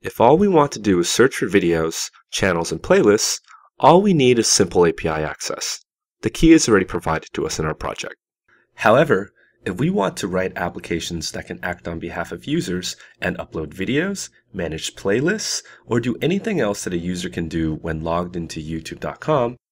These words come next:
we'll need to create an oauth two client I D and secret pair. We do this by clicking the button that says Create an oauth two client I D. We'll need to give us a product name. We may want to update the logo and a homepage U R L.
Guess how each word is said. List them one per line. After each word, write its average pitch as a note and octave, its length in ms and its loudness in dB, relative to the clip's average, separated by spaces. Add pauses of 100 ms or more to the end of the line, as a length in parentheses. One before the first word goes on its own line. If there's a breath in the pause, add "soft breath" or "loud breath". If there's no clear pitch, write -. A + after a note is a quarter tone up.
(420)
we'll D#3+ 160 2
need G#3 260 -2
to - 80 -8
create F#2 600 -2
an G2 140 -4
oauth F#2 380 -2
two F2 200 -4
client E2+ 420 -4
I E2 120 -4
D E2 120 -8
and D#2 140 -10
secret - 340 -14
pair. F2 380 -4 (360)
We G#2 120 -2
do D3+ 140 6
this A#3 160 -2
by B2+ 120 6
clicking G#2 520 -2
the F#2 80 0
button F2 320 -2
that E2+ 180 -2
says D#2+ 240 0
Create G#2+ 400 2
an G2 80 0
oauth F2+ 360 2
two - 200 -2
client D#2 340 -4
I - 140 -10
D. - 200 -10 (1040)
We'll G#2 100 2
need G2 140 4
to F#2 60 -6
give F2+ 160 0
us - 120 -4
a - 60 -8
product D#2 360 -4
name. E2+ 320 -2 (3500)
We G2 140 0
may C#3 240 6
want F#3+ 220 2
to A2 60 0
update - 440 2
the F2+ 60 -2
logo F2+ 500 6
and F#2 160 -2
a E2+ 60 -8
homepage E2 420 -2
U E2 100 0
R D#2 140 0
L. D2+ 200 -6